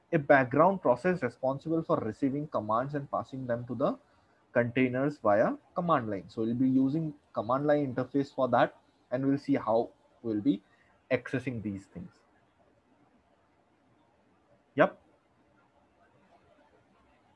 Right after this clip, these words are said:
So one more thing that I would like to add is what happens is whenever you are,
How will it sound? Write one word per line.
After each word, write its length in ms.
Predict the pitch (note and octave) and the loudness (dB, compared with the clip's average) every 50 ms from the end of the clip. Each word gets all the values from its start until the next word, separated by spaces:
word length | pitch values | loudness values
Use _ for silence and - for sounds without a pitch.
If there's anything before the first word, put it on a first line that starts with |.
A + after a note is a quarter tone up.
| _ _ _ _ _ _ - | _ _ _ _ _ _ -2
So 160 | D#3 C#3+ - - _ _ _ _ _ _ _ _ _ _ _ _ _ _ - | -2 -2 -2 -4 _ _ _ _ _ _ _ _ _ _ _ _ _ _ 0
one 280 | B2 C3+ D#3 F#3 G3 | 4 4 4 4 4
more 140 | F#3+ G3 F#3+ | 0 0 0
thing 160 | - G#3 F#3 F3+ | 0 -2 0 2
that 140 | F3+ F3 | 2 4
I 100 | E3+ D#3+ | 4 4
would 160 | E3+ E3+ D#3+ D3+ | 2 2 2 2
like 240 | C3 C3 C3 - | 2 0 0 -4
to 100 | - - - _ _ - | -12 -12 -14 _ _ -4
add 340 | G#2+ A2 A2 A#2 B2+ C3 A2 | 0 2 2 4 4 2 2
is 300 | G2+ F#2+ G2 G2+ A#2+ C3+ C#3+ - _ | 0 0 0 0 -2 -4 -8 -14 _
what 200 | - A2+ A#2 C3 | -4 0 0 0
happens 440 | C3+ C#3 B2 B2 - D3 C#3+ C#3+ C#3+ | 2 0 -2 -2 -2 -8 -8 -6 -2
is 160 | D3+ D3 D3 C#3+ - _ | -2 -2 -2 -2 -6 _
whenever 340 | - A#2 A#2 B2 C3+ C#3+ C#3+ | -6 -6 -4 -2 0 0 2
you 200 | D3 C#3 C#3 C#3+ | 2 2 2 2
are, 200 | C3+ C3+ C#3+ | 0 0 -2